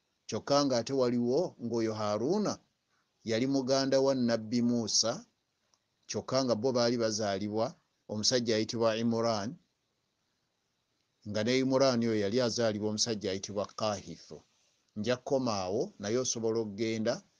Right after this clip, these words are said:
n'okonera ddala ku Adamu alayhi salam,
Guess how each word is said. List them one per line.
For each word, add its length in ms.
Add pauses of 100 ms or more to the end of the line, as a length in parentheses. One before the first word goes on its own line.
(100)
n'okonera 560
ddala 280
ku 200
Adamu 500 (300)
alayhi 460
salam, 520